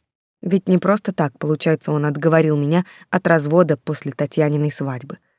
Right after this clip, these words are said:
Мне казалось, что ребёнка вырастили, дальше можно и не прятаться. А какие слова правильные говорил. И что сильны только пока вместе, и что партнёр, проверенный тяжёлыми временами,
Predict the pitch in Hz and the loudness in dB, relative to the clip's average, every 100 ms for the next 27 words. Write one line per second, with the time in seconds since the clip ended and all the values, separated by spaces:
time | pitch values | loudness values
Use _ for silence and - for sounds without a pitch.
0 | _ _ 196 190 185 190 180 196 196 - | _ _ 2 4 4 0 2 2 0 -6
1 | _ _ _ - - 202 202 208 - 208 | _ _ _ -16 -4 0 0 -2 0 4
2 | 196 202 196 185 170 226 214 - 139 135 | 6 6 4 2 2 2 2 -2 -6 -8
3 | _ _ 214 214 240 226 - 196 202 185 | _ _ -2 2 4 2 0 0 2 2
4 | 190 190 - 160 - - - _ _ _ | 2 2 2 -2 -2 -16 -18 _ _ _
5 | _ _ _ _ _ _ _ _ - 180 | _ _ _ _ _ _ _ _ -2 -2
6 | - - 170 151 156 143 165 - 156 139 | 0 -4 -4 -2 -2 -2 -4 -2 -2 0
7 | 139 139 139 143 147 151 147 _ _ _ | -4 -4 -4 -2 -2 -2 -6 _ _ _
8 | _ _ _ - 185 - 170 - 165 156 | _ _ _ 0 2 2 0 4 4 4
9 | 160 - 156 - - 151 156 139 143 147 | 0 2 0 0 -2 0 -2 0 0 -2
10 | - - - _ _ - 185 175 - 170 | -4 -12 -16 _ _ -4 -2 -2 -2 -2
11 | - - 175 170 - - 165 170 160 160 | -2 2 4 4 2 0 4 4 2 0
12 | 156 156 143 160 160 147 156 151 170 185 | 0 -2 0 0 0 0 0 2 4 2